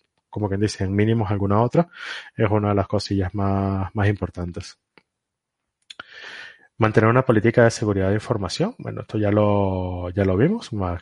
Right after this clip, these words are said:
más que todo para abordar la política en cuanto al personal, qué es lo que debes cumplir. A rajatabla es dejarles claros, "Oye, esto es lo que se tiene que cumplir, esto es lo que tenemos que, que seguir a rajatabla, estas son las directivas de la empresa, esto es,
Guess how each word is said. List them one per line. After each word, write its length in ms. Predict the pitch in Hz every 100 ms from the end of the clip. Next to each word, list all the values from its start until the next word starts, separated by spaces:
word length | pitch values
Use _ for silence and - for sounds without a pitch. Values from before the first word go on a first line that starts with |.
| -
más 160 | 104 95
que 80 | 110
todo 180 | 107
para 180 | 101 107
abordar 400 | 98 92 104 101
la 100 | 107
política 480 | - 101 98 - 101
en 80 | 98
cuanto 260 | - 95 92
al 60 |
personal, 460 | - - 95 107 110
qué 120 | -
es 100 | 90
lo 280 | 113 110 107
que 140 | -
debes 400 | 95 107 113 101
cumplir. 540 | - 101 92 107 143 - - - - -
A 60 |
rajatabla 460 | 101 95 92 120 135
es 160 | 110 -
dejarles 460 | 104 107 98 101
claros, 360 | - 113 104 98
"Oye, 340 | 113 101 -
esto 220 | 101 - 110
es 40 |
lo 80 | 113
que 100 | 110
se 100 | 104
tiene 200 | 95 98
que 120 | 113
cumplir, 340 | - - 143
esto 200 | 127 -
es 40 | 104
lo 80 | 107
que 80 |
tenemos 380 | 107 95 95 95
que, 600 | - 104 98 92 90 87 - - - -
que 140 | - 98
seguir 260 | 104 98
a 60 | 98
rajatabla, 540 | 101 104 90 107 139
estas 160 | 143 -
son 180 | 113 107
las 180 | 95
directivas 640 | 110 104 92 - 113 107 98
de 60 |
la 80 | 104
empresa, 380 | 90 - 139 170
esto 160 | - -
es, 180 | -